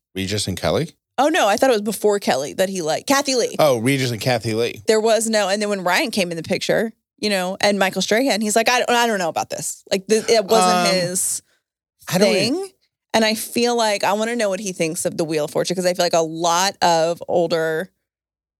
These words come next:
Speaker 2: Wheel of Fortune purists are gonna not like Ryan Seacrest.
Speaker 1: I think he liked Seacrest. I think,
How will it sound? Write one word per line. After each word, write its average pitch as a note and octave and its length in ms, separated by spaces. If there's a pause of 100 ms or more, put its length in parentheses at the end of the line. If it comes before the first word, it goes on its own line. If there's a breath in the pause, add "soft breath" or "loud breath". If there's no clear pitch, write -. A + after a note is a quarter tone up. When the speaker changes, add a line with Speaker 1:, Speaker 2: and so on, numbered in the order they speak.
(160)
Speaker 2:
Wheel F3+ 260
of F#3 100
Fortune F3 380
purists E3+ 560
are D#3+ 140
gonna D#3+ 240
not G3 180
like G#3+ 180
Ryan B3 200
Seacrest. - 460
Speaker 1:
I D3 80
think C4 420
he E3+ 220
liked A#2+ 680 (340)
Seacrest. G#2 1080 (1700)
I A#2+ 220 (520)
think, F#3 560